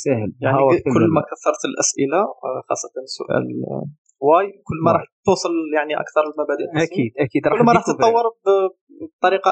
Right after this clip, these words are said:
Speaker 2: اسرع، يعني
Speaker 1: اكيد،
Speaker 2: بطريقة
Speaker 1: اكيد. وم-،
Speaker 2: اللي
Speaker 1: ممكن ح-، هذه الحاجه اللي تخليك تبدع، لانه، آه، الواي هذه تختلف من انسان لانسان. هنا اللي تصنع التميز تاعك انت كشخص. السؤال تاعك هو اللي يصنع،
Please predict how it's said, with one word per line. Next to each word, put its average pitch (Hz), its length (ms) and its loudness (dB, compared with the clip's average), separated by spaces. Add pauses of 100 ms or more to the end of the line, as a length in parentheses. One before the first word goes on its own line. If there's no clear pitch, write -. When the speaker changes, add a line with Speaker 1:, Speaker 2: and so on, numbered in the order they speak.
Speaker 2:
اسرع، 135 280 0
يعني 143 200 0
Speaker 1:
اكيد، 151 180 -4
Speaker 2:
بطريقة 151 260 2
Speaker 1:
اكيد. 165 120 2
وم-، 214 120 4
Speaker 2:
اللي 226 160 0
Speaker 1:
ممكن 220 240 0
ح-، 202 100 0 (100)
هذه 233 180 6
الحاجه 196 220 -2
اللي 190 160 -2
تخليك 170 300 0 (440)
تبدع، 185 300 6 (100)
لانه، 175 340 -2 (240)
آه، 131 240 4 (380)
الواي 196 300 6 (100)
هذه 202 140 -2 (100)
تختلف 208 360 0
من 202 60 0 (100)
انسان 220 280 0
لانسان. 202 380 -2 (380)
هنا 220 140 10
اللي 269 200 6
تصنع 190 220 2
التميز 175 500 -4
تاعك 143 200 -2
انت - 100 4 (100)
كشخص. 139 360 -2 (480)
السؤال 220 420 4 (180)
تاعك 226 300 2
هو 226 120 -2
اللي 233 160 -2
يصنع، 196 220 0